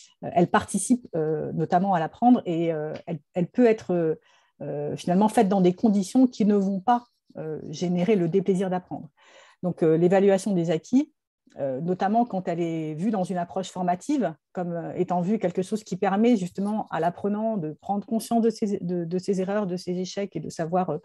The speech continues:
comment est-ce qu'il peut, euh, encore mieux apprendre, euh, <coughs> elle va favoriser ce plaisir d'apprendre, bien évidemment avec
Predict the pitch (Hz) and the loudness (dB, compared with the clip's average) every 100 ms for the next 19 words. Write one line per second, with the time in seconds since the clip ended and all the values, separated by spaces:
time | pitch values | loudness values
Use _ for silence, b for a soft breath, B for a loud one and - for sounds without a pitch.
0 | b b _ 190 196 190 - 180 185 175 | b b _ -2 0 -2 -4 -2 0 0
1 | 151 - 180 185 180 175 165 - - 240 | -2 -4 -4 -2 0 0 -2 -6 2 2
2 | 170 - b b b - 151 139 - _ | 2 -6 b b b -8 -6 -6 -8 _
3 | _ - - - 196 190 240 - 226 196 | _ 0 2 -2 4 6 6 6 4 6
4 | 196 185 226 226 b b - 196 180 180 | 4 6 2 0 b b -4 -4 -2 -2
5 | 170 160 - 214 254 247 b b b - | 0 -2 -4 4 4 4 b b b -4
6 | 165 226 220 208 185 185 190 233 - 190 | 2 4 6 4 2 0 4 2 2 -2
7 | 190 214 | -2 -2